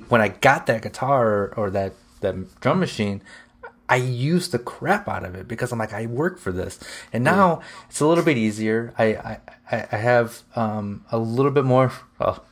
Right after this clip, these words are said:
Speaker 1: a lot more disposable in-, uh, cash than I did when I was in my twenties 'cause I had none. Um,
Speaker 2: <laughs>
Speaker 1: uh, but
Speaker 2: More
Speaker 1: we
Speaker 2: than
Speaker 1: have
Speaker 2: zero.
Speaker 1: Yeah, <laughs> more, more than zero. Uh, credit cards now, it's just really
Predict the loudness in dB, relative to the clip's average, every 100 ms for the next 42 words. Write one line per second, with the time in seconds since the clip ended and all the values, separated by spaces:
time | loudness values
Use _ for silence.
0 | -2 2 8 8 8 4 4 2 2 2
1 | 2 -2 -2 -4 -8 -12 -16 -20 -20 -4
2 | -4 0 2 2 2 -4 -4 -2 -2 -2
3 | 0 0 0 0 -2 -6 -14 _ -20 _
4 | -8 -6 -6 -4 -4 -4 -6 -4 -2 -2
5 | -6 -10 -6 -4 -4 -6 -16 -18 -18 -18
6 | -6 4 4 4 2 -2 -6 -12 -6 -2
7 | 0 4 4 8 8 8 6 6 4 2
8 | -4 0 4 4 4 0 -4 -4 -14 -8
9 | 2 4 4 2 4 6 4 2 2 2
10 | 0 -6 0 0 2 0 0 2 2 2
11 | 0 -2 -2 -4 -6 -4 -4 -4 0 2
12 | 4 2 2 0